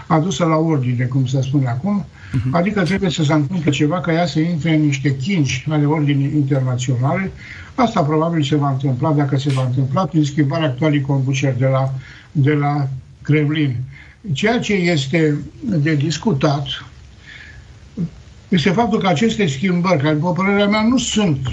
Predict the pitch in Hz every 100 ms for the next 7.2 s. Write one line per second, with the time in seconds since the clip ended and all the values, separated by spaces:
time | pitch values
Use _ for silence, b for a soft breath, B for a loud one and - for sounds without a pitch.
0 | - 202 135 - 170 156 139 127 143 151
1 | 143 139 214 208 175 185 175 160 135 151
2 | 151 135 147 147 139 151 240 226 240 208
3 | 202 - 208 175 170 156 135 135 131 123
4 | 139 127 151 - 185 - B B B B
5 | - - 254 262 208 226 214 240 240 226
6 | 240 226 226 226 214 214 214 226 220 247
7 | 233 -